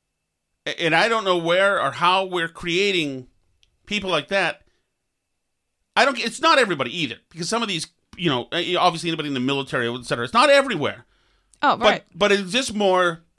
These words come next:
Speaker 2: It's statistically increasing.
Speaker 1: Absolutely. I don't know. I feel bad for,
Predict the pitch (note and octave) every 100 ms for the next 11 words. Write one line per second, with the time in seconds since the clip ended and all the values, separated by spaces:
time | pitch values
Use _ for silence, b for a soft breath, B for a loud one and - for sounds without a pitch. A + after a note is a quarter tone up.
0 | _ - A#3+ - - C#4 E4 D4 - C4
1 | B3 A3 G#3 F#3+ G#3 G3+ E3 D#3+ - _
2 | _ F3+ G3+ G3+ A3 A3 C4 D4+ - -
3 | _ _ _ _ _ _ _ _ _ _
4 | F3 C4+ F4+ A#3+ F3+ G3+ D4+ E4 G#3 E3+
5 | D3+ D3+ C3